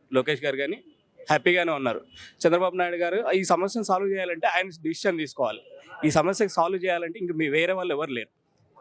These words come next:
ఈ, ఇప్పుడు ప్రస్తుతం సీఎం చంద్రబాబు గారు కాబట్టి ఆయనని ఏ నిర్ణయం తీసుకోవాలన్నా ఆయనే. ఇప్పుడు డిప్యూటీ సీఎం ఈయన చేయాలన్నారు, ఏముంది, కావాలనుకుంటే ఆల్టర్నేట్గా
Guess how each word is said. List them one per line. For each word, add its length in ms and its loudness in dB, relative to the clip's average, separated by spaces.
ఈ, 260 2
ఇప్పుడు 260 0
ప్రస్తుతం 460 0
సీఎం 260 -2
చంద్రబాబు 360 -2
గారు 120 -2
కాబట్టి 400 -2
ఆయనని 560 2
ఏ 40 2
నిర్ణయం 320 -2
తీసుకోవాలన్నా 500 -2
ఆయనే. 240 0
ఇప్పుడు 240 -2
డిప్యూటీ 300 4
సీఎం 260 0
ఈయన 300 -2
చేయాలన్నారు, 440 -4
ఏముంది, 340 2
కావాలనుకుంటే 800 0
ఆల్టర్నేట్గా 760 0